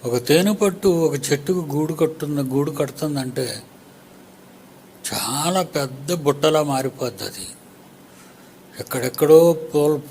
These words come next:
పూల తేనెలు తీసుకొచ్చి అందులో దాచుకుంటాయి. ఆ పుట్ట అది రేగిందా,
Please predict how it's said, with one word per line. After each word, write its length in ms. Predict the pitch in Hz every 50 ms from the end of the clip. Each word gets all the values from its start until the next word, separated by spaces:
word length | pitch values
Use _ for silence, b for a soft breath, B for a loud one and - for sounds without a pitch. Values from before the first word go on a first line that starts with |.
| - - - -
పూల 220 | 139 143 147 151
తేనెలు 440 | 143 143 - 139 139 143 156 156 156
తీసుకొచ్చి 540 | 139 147 147 135 - - - 139 143 143 131
అందులో 240 | 127 127 135 131 127
దాచుకుంటాయి. 680 | 123 127 117 120 120 - - - 131 117 - 107 - - - - - - - - - - - - - - - - - - - - - - - - - - - - - - - - - - - - - - - - - - - - - - - - - - - - - - - - - - - - - - - -
ఆ 120 | 120 - - - -
పుట్ట 380 | 110 - - - - - - - - - - - - - - - - - - - - - - - - - - - - - - - -
అది 260 | - 117 104 113 117
రేగిందా, 1000 | 101 107 117 123 135 135 143 143 139 135 131 123 123 123 123 120 117 107 104